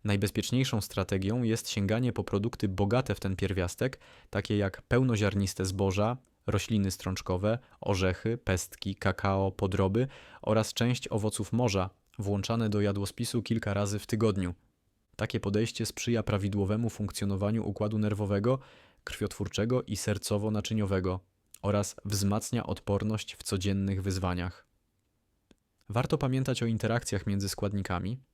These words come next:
Nadmiar cynku może ograniczać absorpcję miedzi, dlatego suplementy lub produkty wzbogacone warto przyjmować w różnym czasie. Równowaga i różnorodność zwykle wystarczają, aby utrzymać stabilny status pierwiastka.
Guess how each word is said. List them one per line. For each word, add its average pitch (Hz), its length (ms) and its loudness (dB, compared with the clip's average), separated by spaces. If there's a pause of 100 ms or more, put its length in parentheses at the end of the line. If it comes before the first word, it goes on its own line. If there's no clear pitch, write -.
Nadmiar 95 380 0
cynku 104 340 -2
może 101 240 2
ograniczać 101 540 0
absorpcję 101 540 -4
miedzi, 98 420 0 (340)
dlatego 151 360 0
suplementy 131 580 0
lub 117 200 2
produkty 110 420 0
wzbogacone 101 600 0
warto 117 260 0
przyjmować 107 500 0
w 95 60 -6
różnym 110 360 2
czasie. - 400 -2 (600)
Równowaga 110 640 4
i 107 120 2
różnorodność 104 680 0
zwykle 117 360 0
wystarczają, 110 680 0
aby 92 180 -2
utrzymać 104 480 -2
stabilny 107 480 0
status - 360 -4
pierwiastka. 95 600 -2